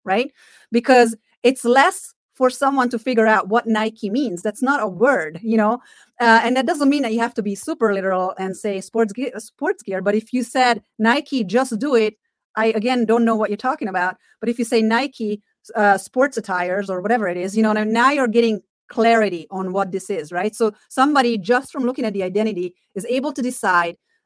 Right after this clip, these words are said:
they, whether they need this or not. "Okay, I'm not looking for sports gear, so I can go away." You know, it's beneficial for small business, for n-, your non-ideal market to go away, because the last thing you wanna spend your time with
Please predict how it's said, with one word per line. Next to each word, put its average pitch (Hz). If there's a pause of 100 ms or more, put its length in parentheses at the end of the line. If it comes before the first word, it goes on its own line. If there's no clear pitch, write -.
(100)
they, 196
whether 196
they 170
need 208
this 254
or 247
not. 269
"Okay, 202
I'm 214
not 233
looking 254
for 196
sports 185
gear, 196
so 190
I 180
can 185
go 190
away." 196 (280)
You 247
know, 233
it's 220
beneficial 262
for 220
small 202
business, 196
for 196 (460)
n-, 226
your 226
non-ideal 220 (100)
market 208
to 208
go 185
away, 220
because 185
the 208
last 247
thing 220
you 196
wanna 190
spend 190
your 170
time 254
with 196